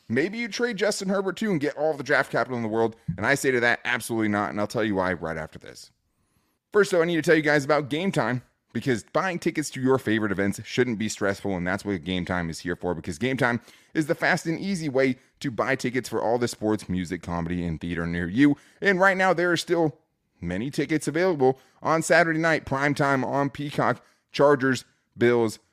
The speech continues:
SoFi Stadium. If you guys wanna go watch the Chargers, get a higher draft pick, you can do that on Saturday. And the Game Time guarantee means you'll always get the best price.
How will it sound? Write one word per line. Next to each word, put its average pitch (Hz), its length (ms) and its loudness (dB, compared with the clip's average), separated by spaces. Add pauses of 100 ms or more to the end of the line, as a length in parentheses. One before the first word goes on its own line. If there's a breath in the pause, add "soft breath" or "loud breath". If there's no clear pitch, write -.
(140)
SoFi 156 480 4
Stadium. 120 480 2
If 92 100 0
you 104 80 -2
guys 117 220 0
wanna 113 220 0
go 107 180 -2
watch 110 320 0
the 107 80 -8
Chargers, 98 460 -2
get 101 160 -2
a 104 80 2
higher 95 260 0
draft 87 320 -2
pick, 87 220 -6
you 87 80 -8
can 85 100 -6
do 82 180 -4
that 82 220 -2
on 82 220 -6
Saturday. 85 560 -4
And 139 220 0
the 127 60 -2
Game 143 220 -2
Time 127 220 0
guarantee 139 540 -4 (300 soft breath)
means 165 200 -2
you'll 165 80 4
always 175 320 2
get 160 160 -4
the 147 80 -4
best 117 240 -2
price. 117 320 -2